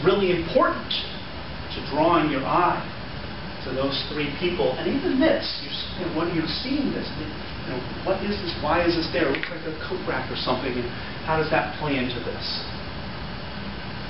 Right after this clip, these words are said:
Um, <laughs> so, um, this is, uh, Gary Winogrand. I think this is, um, I think this is the, the, the New York Zoo, uh, years and years and years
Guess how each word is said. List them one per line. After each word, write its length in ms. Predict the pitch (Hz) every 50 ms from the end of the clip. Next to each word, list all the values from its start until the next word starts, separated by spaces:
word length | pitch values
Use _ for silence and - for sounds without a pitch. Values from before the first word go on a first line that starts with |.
| - - - - - - - - - - - - - - - - - - - - - - - - 101 101 - - -
Um, 320 | 156 156 139 131 131 -
<laughs> 1500 | - - 107 95 107 107 113 117 110 107 101 - - - - - - - - - - - - - - - - - - - -
so, 320 | 208 196 196 190 196 190
um, 480 | 190 185 175 175 175 170 170 254 233 - - - - - - - - - - - - - - - - -
this 160 | 180 180 180
is, 240 | 190 196 185 - -
uh, 320 | 160 156 151 151 151 147 - - - - - - - -
Gary 240 | 196 208 196 185 175
Winogrand. 480 | 202 214 208 208 208 208 202 202 196
I 80 | 180 156
think 160 | - 196 190
this 160 | 190 180 160
is, 160 | 165 160 151 151
um, 480 | 151 147 139 139 135 135 135 135 135
I 800 | 131 135 - - - - - - - - - - - - - - - 135
think 80 | 135
this 160 | 101 - - -
is 60 | -
the, 100 | 135 135 123 - 120
the, 80 | 139 143 143
the 100 | 147 147 147
New 80 | 147 160
York 160 | 165 147 127 127 139 135
Zoo, 240 | - 160 165 156 127 - - - - - - - - - - - - - - -
uh, 320 | 123 123 123 123 120 127
years 160 | 139 139 139
and 160 | 135 127 123
years 160 | 123 123 120 120
and 80 | 113 117 117
years 160 | 117 113 110